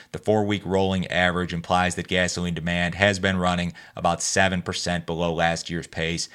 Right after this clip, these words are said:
and that's a big part of, of why gasoline prices have moved lower. We've just got reduced demand. The high prices resulted in some reduced demand.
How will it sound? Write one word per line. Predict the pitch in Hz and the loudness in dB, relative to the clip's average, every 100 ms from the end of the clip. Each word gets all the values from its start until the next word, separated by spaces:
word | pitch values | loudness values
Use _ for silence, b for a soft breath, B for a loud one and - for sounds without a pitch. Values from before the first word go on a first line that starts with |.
| B - | B -2
and | 92 | 2
that's | 92 | 2
a | 95 | 2
big | 85 87 | 0 0
part | - 90 87 - | 2 2 2 -2
of, | 76 80 - | -2 -2 -2
of | 80 | -4
why | 85 87 87 85 | 0 2 2 0
gasoline | 82 85 82 78 82 80 | 0 0 -2 -4 -6 -2
prices | 87 82 - 80 - B B | 0 0 -2 -8 -10 B B
have | 85 | -4
moved | 82 85 76 | -2 -4 -2
lower. | 78 76 73 | -2 -2 -2
We've | 82 | -6
just | 80 87 - | -6 -4 -2
got | 78 | -2
reduced | 82 78 82 78 | -2 -6 -6 -6
demand. | 73 76 78 78 76 B - | -6 -4 -2 -2 -4 B -8
The | |
high | 85 87 | 0 0
prices | - 85 80 - 76 - _ _ _ _ _ - - | 0 -2 -2 -4 -10 -12 _ _ _ _ _ -12 -4
resulted | 95 85 87 85 80 | 0 2 2 0 -6
in | 80 | -6
some | - 85 | -6 -4
reduced | 82 76 78 - | -4 -6 -8 -8
demand. | 78 73 73 | -6 -4 -6